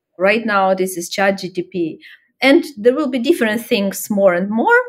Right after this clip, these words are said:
But no matter what happens on the market, the technical S E O always works and always makes all your efforts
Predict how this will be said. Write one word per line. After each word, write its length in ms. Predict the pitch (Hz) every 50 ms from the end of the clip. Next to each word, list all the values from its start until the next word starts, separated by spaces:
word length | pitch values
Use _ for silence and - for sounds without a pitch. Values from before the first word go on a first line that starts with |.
| 494 - _ _ _ - - - -
But 540 | 185 226 240 240 240 233 247 240 247 - - - _ _ _ _ _ -
no 160 | 208 233 233 226
matter 300 | 233 240 269 294 381 311
what 160 | 226 220 -
happens 400 | - - 226 233 247 277 269 262
on 100 | 240 202
the 80 | 202
market, 560 | 196 185 170 165 170 185 190 262 285 285 - - -
the 120 | 185 202
technical 540 | 185 214 233 240 311 254 269 - 240 214 202
S 240 | 202 202 - - -
E 80 | 196
O 480 | 190 196 214 247 285 320 311 269 - - _
always 480 | 214 226 247 262 247 226 233 233 - - -
works 500 | 175 165 165 170 185 247 330 339 - - -
and 200 | 202 196 190 - -
always 600 | 202 208 233 240 262 240 220 214 214 214 - - - _ _
makes 640 | 220 214 214 214 208 202 196 190 - - - - - - _ _ _ _ _ _ -
all 300 | - 226 240 254 247 247
your 220 | 226 196 180 - -
efforts 840 | 196 196 185 185 190 - - 175 170 170 175 175 - - - -